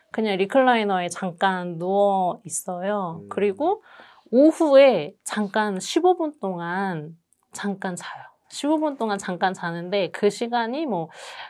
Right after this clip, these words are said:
Speaker 1: 운동을 하고 와서 점심 먹기 전에 운동 다 하고 스트레칭 하고 하면 노곤노곤 하거든요.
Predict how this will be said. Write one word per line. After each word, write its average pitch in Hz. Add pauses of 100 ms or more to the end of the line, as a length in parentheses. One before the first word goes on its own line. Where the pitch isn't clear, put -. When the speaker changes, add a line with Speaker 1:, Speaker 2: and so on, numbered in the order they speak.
(120)
Speaker 1:
운동을 262
하고 277
와서 185
점심 185
먹기 196
전에 165
운동 180
다 185
하고 202
스트레칭 294
하고 277
하면 269
노곤노곤 220
하거든요. 220